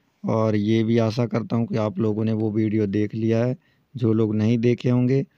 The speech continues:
वो फिर से जाके देखेंगे। तो जल्दी से आज के question का आंसर बताइए कि नुआखाई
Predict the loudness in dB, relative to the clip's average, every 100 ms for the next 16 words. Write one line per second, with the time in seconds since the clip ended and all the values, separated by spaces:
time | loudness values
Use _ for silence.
0 | _ _ _ 2 2 2 2 0 0 0
1 | 0 0 0 0 0 -2 -2 -2 0 2
2 | 2 2 2 0 -2 -4 -6 -2 -4 -2
3 | -2 0 -2 0 -2 -2 -2 0 0 0
4 | _ _ -20 -20 -20 -20 _ 0 2 4
5 | 6 6 4 0 -2 2 4 2